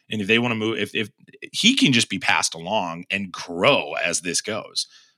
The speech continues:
So I, I, I'm with you, Zane. I, this excites me. This really gets me jazzed. I'm like, "Wow,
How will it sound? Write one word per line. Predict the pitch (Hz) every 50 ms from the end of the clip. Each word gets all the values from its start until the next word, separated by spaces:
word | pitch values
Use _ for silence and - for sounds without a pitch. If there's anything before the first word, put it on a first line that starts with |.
| -
So | - - 117
I, | 101 104 143 131
I, | - 73 113 135 127
I'm | - - 151 135
with | 107 98 85 87
you, | 92 90 82
Zane. | - 82 80 80 -
I, | - 143 151 - - - -
this | - 110 110 156 196 196 -
excites | 392 - - - - 131 117 180 - - -
me. | 185 - - _ _ _ _ _ _ _ _ _ _ -
This | - 214 220 - -
really | 208 170 175 190 202 226 208
gets | 160 147 175 175 - 170
me | 170 165
jazzed. | 151 135 185 214 - - 113 123
I'm | 123
like, | 139 156 -
"Wow, | 269 359 381 339 254 87 73